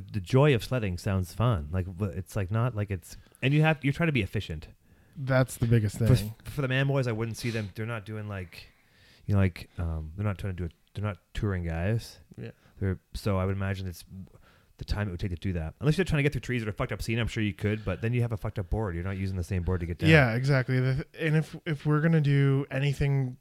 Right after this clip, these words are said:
Speaker 2: that's similar to, like, split boarding, we're basically, we're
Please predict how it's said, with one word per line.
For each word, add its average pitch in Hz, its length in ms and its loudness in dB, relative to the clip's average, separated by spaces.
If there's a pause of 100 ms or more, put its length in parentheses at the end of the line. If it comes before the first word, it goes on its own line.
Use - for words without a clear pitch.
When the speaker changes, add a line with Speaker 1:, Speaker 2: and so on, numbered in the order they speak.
(120)
Speaker 2:
that's 123 200 0
similar 123 500 0
to, 120 160 0 (120)
like, 117 180 -6 (160)
split 113 300 0
boarding, 123 300 6
we're 123 120 6
basically, 120 720 4 (720)
we're 120 300 -4